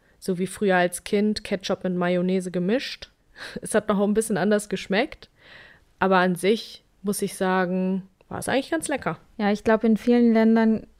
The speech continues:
Speaker 2: gibt's ja nicht die klassische Mayo, wie bei uns.
Speaker 1: Mhm.
Speaker 2: Ich weiß gar nicht, ob man in Island so das kennt, dass es Mayonnaise zum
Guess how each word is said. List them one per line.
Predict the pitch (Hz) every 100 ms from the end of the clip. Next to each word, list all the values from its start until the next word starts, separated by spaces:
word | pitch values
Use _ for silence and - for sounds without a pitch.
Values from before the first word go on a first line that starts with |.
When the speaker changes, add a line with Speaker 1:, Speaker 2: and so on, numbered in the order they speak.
| -
Speaker 2:
gibt's | 226 - -
ja | 226
nicht | 226 233 -
die | 226
klassische | - 214 220 -
Mayo, | 208 190 180 190 220 254 254
wie | 220
bei | 196 180
uns. | - 190 269 - - - _
Speaker 1:
Mhm. | 185 185 180 180 190 196 _
Speaker 2:
Ich |
weiß | 226 208
gar | - 202
nicht, | 208 208
ob | 202
man | 202 208
in | 196 208
Island | 208 226 - 196 185
so | 190
das | 190 185 -
kennt, | - 185 190
dass | 196 190
es | 190 -
Mayonnaise | 190 190 190 190 185 190 196 214 180
zum | - - 185 190 202